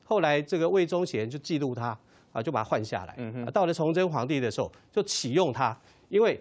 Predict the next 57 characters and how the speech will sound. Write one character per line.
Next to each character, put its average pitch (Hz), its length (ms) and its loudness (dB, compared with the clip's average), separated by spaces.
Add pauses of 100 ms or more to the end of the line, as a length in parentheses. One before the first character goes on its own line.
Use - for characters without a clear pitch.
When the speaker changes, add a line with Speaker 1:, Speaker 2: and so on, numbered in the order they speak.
Speaker 1:
这 262 100 0
个 214 140 4
人 98 180 -4
呢， 95 160 -10 (240)
不 156 100 -4
怕 165 200 0
死， - 220 -12 (720)
不 226 60 2
贪 202 220 4
财， 95 260 -6 (240)
啊， 170 100 0
又 226 140 6
曾 170 220 2
经 208 160 0
打 - 160 2
过 143 160 0
胜 123 200 -2
仗， 127 160 -2 (140)
Speaker 2:
嗯 117 100 -10
哼。 117 40 -12
Speaker 1:
是 208 80 0
最 269 280 2
好 98 200 -6
的 110 100 -4
人 107 180 -6
选。 - 160 -8 (480)
可 175 120 -2
是 277 120 0
袁 240 160 4
崇 220 140 0
焕 262 100 2
有 214 80 2
一 160 40 2
个 175 80 0
缺 - 240 0
点， 117 200 -4 (580)
他 240 100 0
讲 147 160 0
话 190 100 0
讲 139 140 0
得 139 80 0
很 135 100 -4
满， 160 220 -4 (680)
所 254 120 0
以 254 40 4
他 233 140 4
就 247 80 2
跟 233 140 2
崇-， 220 160 2
Speaker 2:
臭 180 140 2
屁， 139 160 0
对。 123 240 2
Speaker 1:
对， 107 40 -6
有 143 220 2
点 120 200 -2
这 113 100 -2
样， 120 100 0